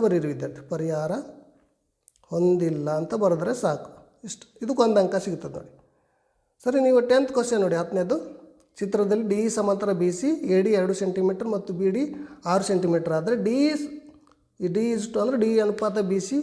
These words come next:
ಕಂಡುಹಿಡಿಯಿರಿ ಅಂತ ಹೇಳಿದ್ದಾರೆ. ಓಕೆ, ಎ ಡಿ ಕೊಟ್ಟಿದ್ದಾನೆ, ಡಿ ಬಿ ಕೊಟ್ಟಿದ್ದಾನೆ. ನಮಗೆ ಯಾವ್ದು ಕಂಡುಹಿಡಬೇಕು? ಡಿ ಅನುಪಾತ ಬಿ ಸಿ ಕಂಡುಹಿಡಿಬೇಕು ಅಲ್ವಾ? ಹಾಗಾಗಿ ಏನು ಮಾಡೋಣ? ತೇಲ್ಸನ ಉಪಪ್ರಮೇಯದ ಪ್ರಕಾರ ಯಾವ ರೀತಿ ಬರೀತೀರಿ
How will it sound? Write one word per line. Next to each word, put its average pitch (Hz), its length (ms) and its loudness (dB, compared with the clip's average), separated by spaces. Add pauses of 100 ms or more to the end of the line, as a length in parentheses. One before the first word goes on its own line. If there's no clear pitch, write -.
(340)
ಕಂಡುಹಿಡಿಯಿರಿ 180 540 4
ಅಂತ 226 140 -4
ಹೇಳಿದ್ದಾರೆ. 139 300 -2 (1040)
ಓಕೆ, 208 140 2 (120)
ಎ - 80 4
ಡಿ 208 60 6 (100)
ಕೊಟ್ಟಿದ್ದಾನೆ, 190 380 0 (680)
ಡಿ 190 160 4
ಬಿ 202 140 0
ಕೊಟ್ಟಿದ್ದಾನೆ. 180 380 0 (640)
ನಮಗೆ 196 220 4
ಯಾವ್ದು 220 200 2
ಕಂಡುಹಿಡಬೇಕು? 214 460 2 (220)
ಡಿ 214 100 0 (200)
ಅನುಪಾತ 214 420 -2 (720)
ಬಿ 190 160 2
ಸಿ 254 160 -4
ಕಂಡುಹಿಡಿಬೇಕು 156 460 0
ಅಲ್ವಾ? 269 180 0 (580)
ಹಾಗಾಗಿ 190 320 2
ಏನು 196 120 4
ಮಾಡೋಣ? 202 240 4 (100)
ತೇಲ್ಸನ 214 400 2
ಉಪಪ್ರಮೇಯದ 220 540 2
ಪ್ರಕಾರ 208 280 0
ಯಾವ 208 140 4
ರೀತಿ 208 200 -2
ಬರೀತೀರಿ 208 300 -4